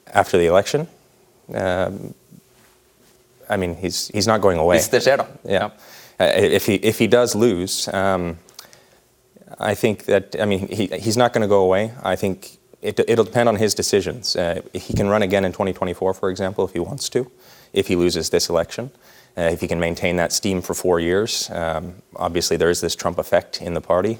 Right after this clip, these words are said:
Speaker 1: uh, and, uh, it's, it's anyone's say. There could also end up being a power vacuum within the Republican Party and a new element that goes to fill that void. So we'll just have to see.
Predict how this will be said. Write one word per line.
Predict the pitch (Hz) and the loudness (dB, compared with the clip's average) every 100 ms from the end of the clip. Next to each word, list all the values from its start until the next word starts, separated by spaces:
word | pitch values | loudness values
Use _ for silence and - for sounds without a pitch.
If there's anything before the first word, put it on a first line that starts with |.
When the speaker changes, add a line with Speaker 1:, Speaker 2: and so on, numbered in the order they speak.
| - | -8
Speaker 1:
uh, | 92 85 82 82 - | -6 -4 -4 -6 -6
and, | 85 80 82 | -6 -4 -4
uh, | 80 85 - _ - _ _ - | -4 -4 -10 _ -20 _ _ -8
it's, | 82 - | -6 -6
it's | 87 - | -4 -2
anyone's | 87 85 | 0 0
say. | - 107 80 - | 4 4 2 -4
There | 90 | -2
could | 92 | 4
also | 92 - | 4 4
end | 90 90 | 0 0
up | - | 0
being | 85 | -2
a | 87 | 0
power | 98 107 | 0 2
vacuum | 95 80 - 80 | 2 0 -4 -6
within | 82 | -4
the | 78 | -6
Republican | 78 82 - 78 | -2 -2 -4 -8
Party | - 76 80 | -4 -2 -2
and | 82 80 | -4 -6
a | |
new | 82 85 | -2 2
element | 82 82 80 | 2 2 -2
that | - 80 | -4 -2
goes | 80 78 | -2 -4
to | - | -4
fill | 76 | -2
that | 78 - | -2 -4
void. | 85 85 82 - - - | -2 -2 -4 -14 -20 -12
So | - 87 - - | -8 -8 -10 -14
we'll | 92 | -12
just | - | -10
have | 85 - | -10 -10
to | |
see. | - 127 | -10 -12